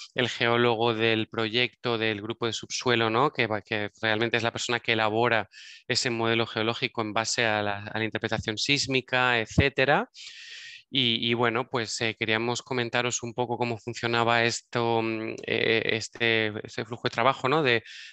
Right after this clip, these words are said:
de geonavegación, porque está muy, está directamente relacionado con la parte del W D, ¿no? Con la parte de registros, eh, durante la perforación, y nos parece muy interesante, ¿no? Entonces queríamos compartirlo con vosotros.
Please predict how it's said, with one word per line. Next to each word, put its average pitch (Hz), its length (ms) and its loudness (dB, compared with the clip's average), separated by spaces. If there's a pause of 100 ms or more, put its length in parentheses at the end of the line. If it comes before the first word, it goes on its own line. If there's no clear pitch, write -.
de 120 140 2
geonavegación, 117 680 0
porque - 300 -4
está 123 160 -2
muy, 123 400 2
está - 180 -2
directamente 135 440 2
relacionado 127 440 0
con 127 140 -4
la 107 140 -4
parte 113 340 0
del 107 240 0
W 104 320 -2
D, 110 160 -4
¿no? 110 220 -4 (340)
Con 110 140 0
la 104 100 0
parte 110 320 0
de 113 80 2
registros, 107 800 -4 (140)
eh, 101 420 -4
durante 98 260 -6
la 98 80 -4
perforación, 127 720 -4 (560)
y 113 100 -2
nos 104 140 -4
parece 113 280 4
muy 117 140 2
interesante, 104 640 -2
¿no? 135 260 0
Entonces 101 460 -8
queríamos 107 500 -4
compartirlo 107 460 -6
con 110 140 -6
vosotros. - 540 -10